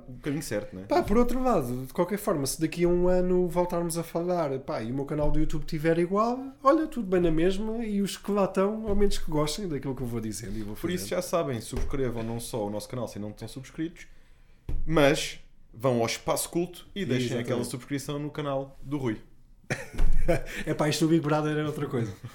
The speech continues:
Speaker 2: Isto do Big Brother era, sabe o que é que era isto?
Speaker 1: <laughs> Era, era uma coisa.
Speaker 2: Ai,
Speaker 1: Eh,
Speaker 2: meu Deus.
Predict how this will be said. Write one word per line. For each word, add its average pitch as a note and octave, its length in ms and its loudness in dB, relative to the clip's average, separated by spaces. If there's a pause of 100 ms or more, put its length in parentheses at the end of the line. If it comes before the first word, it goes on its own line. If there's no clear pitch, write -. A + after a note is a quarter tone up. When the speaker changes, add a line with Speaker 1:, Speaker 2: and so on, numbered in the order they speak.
Speaker 2:
Isto - 140 -8
do C3 40 -2
Big C#3+ 140 0
Brother C#3 400 -2
era, C#3+ 380 -6
sabe D3 300 -2
o B2+ 40 0
que C#3+ 100 2
é C3 60 4
que C3+ 60 4
era C3 140 4
isto? C3 280 -2
Speaker 1:
<laughs> - 60 -6
Era, B2 160 2 (360)
era C3 160 -4
uma C3 120 -4
coisa. B2 220 -4 (1300)
Speaker 2:
Ai, A#2+ 120 8
Speaker 1:
Eh, B2+ 140 4
Speaker 2:
meu B2 100 -2
Deus. - 180 -10